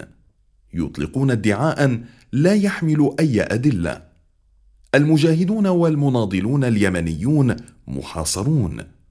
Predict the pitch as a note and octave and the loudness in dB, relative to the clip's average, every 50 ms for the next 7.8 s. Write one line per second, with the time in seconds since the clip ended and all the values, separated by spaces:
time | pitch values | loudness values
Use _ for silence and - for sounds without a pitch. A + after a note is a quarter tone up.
0 | _ _ _ - D2+ D2+ D2 D2+ D2 D#2 E2+ A#2+ C3+ A#2+ - B2+ B2 B2 A#2+ A#2+ | _ _ _ -6 -4 -4 -4 -6 -6 -6 -4 -4 -4 -4 -2 -2 -2 -2 -2 -2
1 | - C3+ C#3 B2+ - - F3+ F#3 F3+ E3+ E3+ D3+ - - G#3 F3+ C3+ - G2 F2+ | 0 0 2 2 2 2 2 2 2 2 2 0 0 0 -2 -2 -2 -4 -4 -4
2 | D#2+ E2+ G#2+ C3+ C3 A#2 - - B1+ - - - _ _ _ _ _ _ _ _ | -2 -2 -2 -2 -2 -4 -4 -6 -8 -10 -14 -18 _ _ _ _ _ _ _ _
3 | _ _ _ _ - F#2 F2+ G2 G2+ G#2 G#3 - F#3 G#3 G3+ F#3+ F#3+ F#3+ G3+ G3+ | _ _ _ _ 4 6 6 8 6 6 6 4 4 4 4 4 4 4 4 2
4 | F#3 - F3 D#3+ C#3+ A#2 G#2+ C#3+ - - E3+ F3+ F#3 F3+ D#3+ - - G3+ G3 D3+ | 2 2 0 2 2 2 2 2 2 2 2 2 4 4 2 4 2 2 0 2
5 | - G#2 F#2+ G2 B2 C#3+ C#3+ D3+ D3 C#3 A#2+ - - - - _ _ _ - F#2 | 0 0 2 4 4 4 4 4 2 2 0 -2 -10 -20 -20 _ _ _ 0 0
6 | E2+ - F2+ F2 F2 E2+ G#2 G2+ A2+ B2 D#3 E3 E3 D3+ D#3 C3+ A#2+ C#3 F#3 - | 2 2 2 0 2 2 0 0 2 2 2 2 2 2 2 2 2 0 0 0
7 | - C3+ B2 A#2+ G#2 F#2 - - F#2+ G2 B2+ D3+ D3 C#3 - | 0 0 2 2 2 0 2 0 0 2 2 0 0 0 2